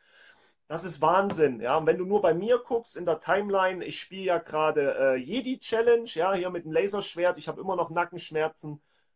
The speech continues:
Mich haben drei, vier Leute angeschrieben und haben das jetzt auch gekauft.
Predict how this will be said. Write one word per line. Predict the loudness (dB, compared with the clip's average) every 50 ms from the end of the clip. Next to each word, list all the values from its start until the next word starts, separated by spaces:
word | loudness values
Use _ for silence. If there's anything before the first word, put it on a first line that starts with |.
| _ _
Mich | -8 -2 0 0
haben | 0 0
drei, | 0 0 2 2 2 2
vier | 2 4 6
Leute | 6 6 6 6 4
angeschrieben | 4 2 2 -2 -6 -6 -6 -6 -6 -4 -4
und | -2 -2
haben | -2 0 0
das | 0 0
jetzt | -2 -2 2 2
auch | 2 2 2 -4
gekauft. | -12 -14 -10 -8 -8 -8 -8 -12